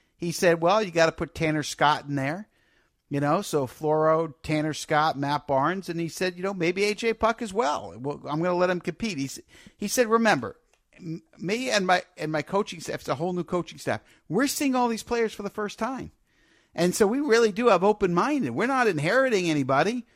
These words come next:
We're seeing guys, and we're, and we told everybody, compete, 'cause we're not married to anybody. We're, we're just gonna go with the best players that we see. So impress us this spring." And so, you know, monitoring how the Marlins players do in the spring is gonna matter more than most teams,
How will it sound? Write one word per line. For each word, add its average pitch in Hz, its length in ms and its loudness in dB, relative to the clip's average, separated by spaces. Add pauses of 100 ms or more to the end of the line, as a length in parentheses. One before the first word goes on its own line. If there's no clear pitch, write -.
(280)
We're 214 180 0
seeing 220 440 -2
guys, 156 360 4
and 175 80 0
we're, 175 120 -2
and 156 140 -2
we 214 100 -2
told 262 300 0
everybody, 156 420 2
compete, 254 600 -4 (320)
'cause 151 160 -2
we're 208 160 2
not 247 260 0
married 214 460 4
to 175 80 0
anybody. 180 540 -2
We're, 113 180 -2
we're 196 160 0
just 269 240 -6
gonna 175 180 2
go 175 180 2
with 175 100 0
the 151 40 -4
best 170 240 0
players 190 300 -2
that 151 160 0
we 196 160 -6
see. 214 480 -4 (260)
So 160 520 0
impress 160 480 0
us 185 140 -2
this 185 160 -6
spring." 247 360 -4 (560)
And 160 180 0
so, 151 320 0 (380)
you 175 100 -2
know, 156 140 2
monitoring 190 680 4
how 175 200 4
the 156 100 2
Marlins 165 480 2
players 165 340 -2
do 170 180 0
in 151 60 0
the 131 80 -4
spring 202 340 -2
is 131 120 -2
gonna 147 180 0
matter 156 300 2
more 151 240 0
than 135 140 0
most 156 320 0
teams, 120 420 -2